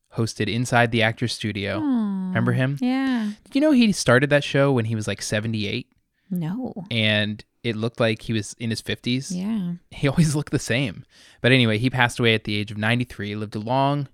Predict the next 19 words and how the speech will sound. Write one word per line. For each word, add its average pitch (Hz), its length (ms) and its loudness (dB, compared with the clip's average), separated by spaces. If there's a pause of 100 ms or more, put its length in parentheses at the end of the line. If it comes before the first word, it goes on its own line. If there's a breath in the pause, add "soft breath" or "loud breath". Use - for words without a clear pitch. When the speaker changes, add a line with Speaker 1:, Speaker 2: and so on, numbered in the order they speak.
(120)
Speaker 1:
good 147 240 4
life 117 300 2
there. 110 380 0 (540 loud breath)
But 156 180 4
in 151 120 0
honor 156 340 4
of 160 100 2
his 160 140 0
passing, 104 560 -2 (280)
I 117 60 -8
thought 117 420 2 (340)
we 120 140 -2
could - 120 -2
do 135 80 2
something 147 260 0
fun 101 440 -4 (200)
on 113 160 -4
the 113 60 -2
podcast, 101 720 -6